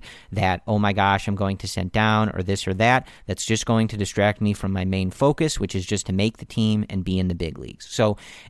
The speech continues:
a-, as we've noted, you've seen him in the dugout with his pen and paper, writing things down. You've seen him throughout this spring training, palling around with Jake Arrieta, seemingly willing to spend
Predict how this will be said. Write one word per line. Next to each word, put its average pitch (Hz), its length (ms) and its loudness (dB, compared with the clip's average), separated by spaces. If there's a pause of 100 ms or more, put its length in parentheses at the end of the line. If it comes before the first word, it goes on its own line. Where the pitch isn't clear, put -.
(140)
a-, - 120 -2
as 170 200 2
we've 117 160 2
noted, 104 340 4
you've 131 120 2
seen 139 260 0
him 131 120 2
in 113 100 4
the 110 60 4
dugout 101 540 2
with 101 160 -6
his 95 200 -4
pen 107 220 0
and 104 140 0
paper, 104 340 0
writing 98 380 2
things 98 240 0
down. 98 320 -2
You've 87 140 -6
seen 117 240 0
him 110 160 0
throughout 101 440 2 (280)
this 107 160 2
spring 107 260 0
training, 104 440 0
palling 104 400 2
around 101 260 4
with 98 80 0
Jake 104 220 0
Arrieta, 98 520 0
seemingly 107 540 2
willing 98 320 -2
to 101 100 -6
spend 98 340 -2